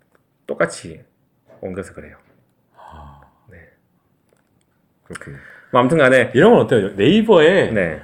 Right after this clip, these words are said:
Speaker 2: 모두가 다, 저도 이제 네이버 블로그를 안 쓰려고
Speaker 1: 네.
Speaker 2: 오랜 기간 저항을 해왔습니다.
Speaker 1: 네.
Speaker 2: 왠지 싫-, 왠지 싫잖아.
Speaker 1: 네.
Speaker 2: 그게 네이버에 검색도 잘 되고 하니까
Speaker 1: 네.
Speaker 2: 네이버에 역사책 있는지 블로그를 만들어서
Speaker 1: 네.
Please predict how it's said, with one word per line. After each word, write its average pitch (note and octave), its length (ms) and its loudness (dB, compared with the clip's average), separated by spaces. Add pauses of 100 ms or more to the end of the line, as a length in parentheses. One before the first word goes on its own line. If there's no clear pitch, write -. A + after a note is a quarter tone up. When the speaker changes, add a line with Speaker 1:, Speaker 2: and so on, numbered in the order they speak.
(160)
Speaker 2:
모두가 F#3 380 0
다, C#3 580 -2
저도 E3+ 240 -2
이제 C#3+ 120 -4
네이버 C3+ 260 0
블로그를 B2+ 340 -4
안 F#2 80 -6
쓰려고 G2+ 680 -6
Speaker 1:
네. E2+ 240 -6 (160)
Speaker 2:
오랜 D3 220 0
기간 A#2+ 380 -6
저항을 A#2+ 320 -4
해왔습니다. A#2 560 -12 (100)
Speaker 1:
네. E2 260 -10 (200)
Speaker 2:
왠지 C#3+ 180 -8
싫-, F#3+ 220 -10
왠지 D3+ 180 -10
싫잖아. E3+ 540 -10
Speaker 1:
네. F#2+ 220 -10 (840)
Speaker 2:
그게 E3 140 -6
네이버에 F3+ 480 2
검색도 F3 320 -4
잘 C3+ 140 0
되고 D3 140 2
하니까 B2+ 640 -2
Speaker 1:
네. F2 220 -8 (300)
Speaker 2:
네이버에 F3+ 360 0
역사책 F3 360 -2
있는지 D#3 380 -8 (120)
블로그를 D3 320 -4
만들어서 A2+ 720 -2
Speaker 1:
네. F#2 180 -8